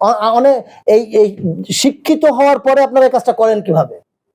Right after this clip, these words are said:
যারা আমলা আছেন বিভিন্ন অফিস আদালতে, সেখানে কি রিক্সা চালক মূর্খ আছে?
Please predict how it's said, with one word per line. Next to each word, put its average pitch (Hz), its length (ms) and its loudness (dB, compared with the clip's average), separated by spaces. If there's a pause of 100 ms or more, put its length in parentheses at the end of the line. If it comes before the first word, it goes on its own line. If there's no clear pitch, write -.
(340)
যারা 202 280 4
আমলা 240 340 2
আছেন 226 260 -2
বিভিন্ন 226 320 0
অফিস 220 300 0
আদালতে, 208 360 0
সেখানে 220 380 -2
কি 226 120 0
রিক্সা 196 280 2
চালক 226 280 0
মূর্খ 185 240 0
আছে? 233 360 0